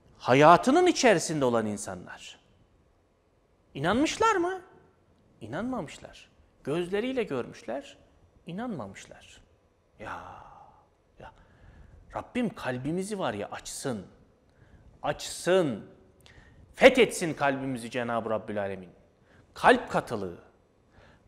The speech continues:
kalp kararması bu manaların idrakına hep engeldir, biliyor musunuz? İslamiyet haktır ve hakkaniyetlidir. Her türlü bunun ispatı vardır.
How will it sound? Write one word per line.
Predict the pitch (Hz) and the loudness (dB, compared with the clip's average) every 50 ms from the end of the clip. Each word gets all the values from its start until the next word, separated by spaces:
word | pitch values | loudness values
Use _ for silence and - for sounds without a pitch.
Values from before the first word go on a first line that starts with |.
| - _ _ | -20 _ _
kalp | - - - 196 262 254 262 - | -8 4 8 8 8 8 4 2
kararması | - 208 175 147 135 120 113 107 104 95 - - 98 - - - _ _ _ _ _ - - - _ - | 4 4 6 6 4 0 -2 -2 -6 -8 -8 -10 -14 -16 -16 -20 _ _ _ _ _ -20 -20 -20 _ -8
bu | - 123 | -4 2
manaların | 139 151 170 190 190 190 190 196 202 202 208 208 208 180 147 - | 4 6 6 6 6 4 2 2 4 4 4 2 2 -2 -2 -4
idrakına | 170 147 135 139 147 139 135 139 - 135 127 117 | -6 -4 0 2 2 2 2 0 -4 -8 -8 -8
hep | - - 123 - - - | -8 -10 -12 -12 -10 -12
engeldir, | 135 110 107 104 - 131 151 160 143 104 - - - - - - | -10 -10 -10 -8 -8 -8 -8 -8 -10 -12 -14 -16 -18 -20 -20 -18
biliyor | - 107 147 190 | -14 -10 -10 -10
musunuz? | 190 - - 107 98 - - - - - _ _ _ _ _ _ _ _ _ _ _ _ _ _ _ _ - - - - - - - - - - - - - - - - - - - - | -10 -12 -16 -16 -18 -18 -20 -20 -20 -20 _ _ _ _ _ _ _ _ _ _ _ _ _ _ _ _ -20 -20 -20 -20 -20 -20 -20 -20 -20 -20 -20 -20 -20 -20 -20 -20 -20 -16 -10 -8
İslamiyet | - - - 277 294 311 330 349 370 370 370 | -6 -6 0 4 4 6 6 4 2 0 -2
haktır | - - 262 - - - - 127 110 113 | 2 2 2 2 2 -4 -4 -4 -2 -2
ve | 143 | 0
hakkaniyetlidir. | - 185 185 - - 196 190 185 180 175 180 175 170 - 165 131 107 107 - - | 2 0 0 0 0 0 2 2 2 4 2 0 0 -2 -6 -6 -6 -6 -8 -6
Her | - - 330 392 370 330 - | 0 4 4 4 4 2 0
türlü | - 247 214 180 165 156 | -2 -4 -2 0 0 0
bunun | 170 180 190 - 160 | 0 -2 -2 -2 -4
ispatı | 160 - - - 160 151 147 - - 139 | -6 -6 -2 2 2 2 2 2 0 0
vardır. | 139 120 110 101 - - | 0 0 0 0 -6 -10